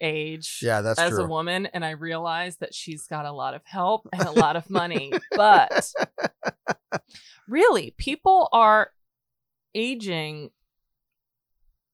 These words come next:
Speaker 1: just gorgeously now.
Speaker 2: Yeah.
Speaker 1: Like, I, even in Miami, like, I see so many, like, older women who are
Speaker 2: Mm.
Speaker 1: just, like, gorgeous. And
Speaker 2: Yeah.
Speaker 1: I'm like, "Well done.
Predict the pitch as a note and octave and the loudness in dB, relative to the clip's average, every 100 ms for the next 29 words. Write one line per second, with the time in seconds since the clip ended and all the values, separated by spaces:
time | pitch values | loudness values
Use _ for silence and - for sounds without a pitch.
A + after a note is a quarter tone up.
0 | F3+ A3+ - _ F3 G3+ C4+ E4 C#4+ - | -8 -8 -8 _ -6 0 0 0 -4 -4
1 | D3 B2 A#1 A#1 - G2+ F2+ C3 - _ | -6 -6 -8 -8 -10 -4 0 0 -2 _
2 | - G#3 - F3+ - - D#4+ A#4+ A4+ F4+ | -2 -2 2 0 0 0 2 4 4 4
3 | B3 G#3+ G#3+ F#3+ F3+ F3+ G#3+ C#4+ C4+ - | 4 2 0 0 0 0 -4 -4 -8 -2
4 | F#3 F#3 G3 G3 G3 _ F#3 E3 D#3+ _ | 0 0 -4 -4 -8 _ -2 -2 -2 _
5 | _ _ _ _ _ _ _ _ - F3+ | _ _ _ _ _ _ _ _ -2 0
6 | F#3 G3 F#3+ E3+ D3+ D#3 F3+ C4+ E4+ F4 | 2 2 0 0 -4 -2 -2 -2 -4 -6
7 | - A3+ A3 G#3+ A3 - G#3 F#3+ - _ | -2 2 2 0 -4 -2 0 -2 -4 _
8 | _ _ _ _ _ _ E3+ _ - F3 | _ _ _ _ _ _ -20 _ -8 -4
9 | F#3 - - - - - - - G#2+ G#2 | -4 -6 -14 -14 -16 -16 -16 -10 0 2
10 | E3 F3+ F3 - G#3+ D4 G#3 D#3 C3 A#2+ | 4 2 -4 0 2 2 0 -2 -2 -6
11 | G#2+ | -12